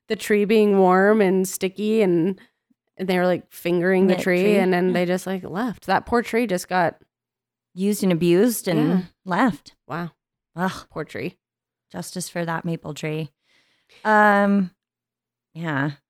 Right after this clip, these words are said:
Speaker 2: I don't know. I also had to laugh. Um, Gabby was asking what she felt was a hard-hitting question, which was, "Will you be there for me when I am upset?"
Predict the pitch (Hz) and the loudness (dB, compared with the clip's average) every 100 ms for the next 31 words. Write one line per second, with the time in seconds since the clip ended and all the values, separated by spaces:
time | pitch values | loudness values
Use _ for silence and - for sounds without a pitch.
0 | _ _ _ _ _ _ _ _ - 214 | _ _ _ _ _ _ _ _ 0 4
1 | 202 185 214 208 226 277 247 214 196 151 | 4 6 6 6 6 2 2 0 0 0
2 | 160 208 - _ 190 185 165 143 156 _ | -2 -4 -8 _ -2 0 2 2 0 _
3 | _ _ _ _ _ _ _ _ _ _ | _ _ _ _ _ _ _ _ _ _
4 | _ _ _ _ - 175 185 185 214 226 | _ _ _ _ -20 0 4 4 4 2
5 | 233 220 - _ _ - 190 - 160 175 | 2 0 -6 _ _ -8 -6 2 2 2
6 | 190 180 170 170 165 180 170 - 190 180 | 0 0 0 0 -4 -4 -6 -4 -6 0
7 | 180 185 180 156 165 165 180 175 175 - | 0 2 -2 0 0 0 0 0 -2 -4
8 | 151 - 190 185 208 185 170 - 165 160 | -8 -6 -4 0 0 -2 -6 -4 0 0
9 | 151 156 - _ _ - 185 185 160 160 | 0 -4 -12 _ _ -6 -2 -2 -2 0
10 | 180 214 214 214 202 254 151 - - - | 0 0 -2 -2 0 2 2 2 0 -4
11 | - 67 | -4 -6